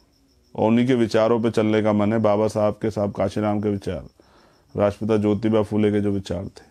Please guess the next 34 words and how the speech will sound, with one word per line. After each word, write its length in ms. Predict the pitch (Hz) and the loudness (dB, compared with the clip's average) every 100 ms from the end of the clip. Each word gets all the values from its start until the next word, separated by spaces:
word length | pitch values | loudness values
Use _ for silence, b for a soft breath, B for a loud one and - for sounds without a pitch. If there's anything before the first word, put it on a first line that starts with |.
| _ _ _ b b b b b b _ - | _ _ _ b b b b b b _ -10
देश 560 | 98 104 113 117 - - - | -4 2 2 2 -2 -10 -4
हमारा 440 | 98 101 104 107 | 2 2 4 2
है, 220 | 104 98 - - | 0 -6 -14 -16
इसकी 220 | 98 117 | -8 -6
सुरक्षा 400 | 101 104 - 110 | -2 -2 -2 0
हमें 200 | 104 104 | 2 2
करनी 300 | 104 98 104 | 0 -2 -2
है, 180 | 107 110 b b b b b b _ _ _ _ _ 107 | -2 -6 b b b b b b _ _ _ _ _ -4
इस 100 | 101 | 0
देश 260 | 110 110 | 2 2
को 100 | 113 | 2
मजबूत 360 | 107 101 110 110 | 2 2 2 0
हमें 200 | 107 104 | 0 0
बना 220 | 101 101 | 0 0
के 100 | 101 | 0
रखना 260 | 98 107 110 | -2 -2 -2
है। 40 | |
सरकार 400 | 117 104 110 110 | -2 0 2 2
ने 100 | 110 | 2
तो 100 | 110 | 0
खोखला 400 | - 104 107 104 | -2 -2 2 2
कर 160 | 98 92 | 0 -2
दिया 260 | 98 98 | -4 -6
है। 80 | 95 - _ _ _ - _ _ _ - | -10 -18 _ _ _ -20 _ _ _ -2
आरएसएस, 380 | 101 113 123 127 | 2 2 0 0
बीजेपी 400 | 117 104 107 113 | 2 2 2 2
के 80 | 120 | 2
लोगों 220 | 110 113 | 2 2
से 100 | 113 | 0
उम्मीद 300 | 107 110 107 | 0 0 0
मत 180 | 110 98 | -2 -2
कीजिए, 260 | 107 113 | -2 0
देश 220 | 113 107 - | 0 0 -2
को 300 | 113 110 | -4 -4